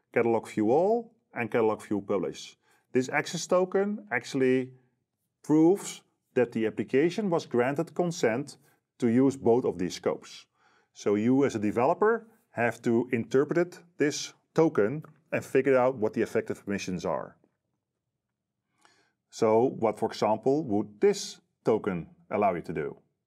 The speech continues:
Catalog view all is a role. This means it's actually an application permission. We can also see that because the O I D and the subject are the same. That's an extra check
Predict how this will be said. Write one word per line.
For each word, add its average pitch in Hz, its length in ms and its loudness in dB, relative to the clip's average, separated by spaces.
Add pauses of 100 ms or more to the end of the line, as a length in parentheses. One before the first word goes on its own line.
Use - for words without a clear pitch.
(2500)
Catalog 147 320 2
view 185 240 2
all 117 240 4
is 131 120 -2
a 131 60 2
role. 127 640 0
This 135 240 2
means 139 460 -2
it's - 180 -6
actually 123 440 -2
an 107 280 -4
application 117 720 -2
permission. - 520 -4 (580)
We 107 80 -6
can 110 100 2
also 147 260 2
see - 180 0
that 143 200 2
because 123 360 2
the 120 120 -4
O 110 140 0
I 107 100 2
D 120 260 0
and 104 100 -2
the 90 40 -4
subject 117 420 -4
are 95 140 -4
the 85 80 -6
same. 80 380 -8 (260)
That's 113 160 -4
an 131 60 -4
extra 110 240 -4
check 110 340 -4